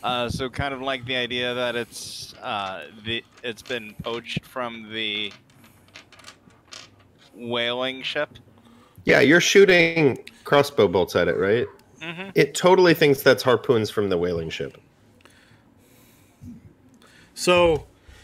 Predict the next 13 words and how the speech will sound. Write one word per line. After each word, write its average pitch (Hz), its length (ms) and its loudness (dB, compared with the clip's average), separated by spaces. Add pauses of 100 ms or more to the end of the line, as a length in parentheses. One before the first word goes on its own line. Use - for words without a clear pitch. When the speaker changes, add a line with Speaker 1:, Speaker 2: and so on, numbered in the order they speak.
Speaker 3:
so - 140 0
yeah, 185 280 4
we'll 165 180 4
have 196 240 2
you, 202 420 4 (480)
you 175 280 2
end 180 180 2
up 202 140 2
shooting 202 520 2
your 165 160 2
last 170 640 0 (440)
crossbow 175 460 2
bolt 170 500 0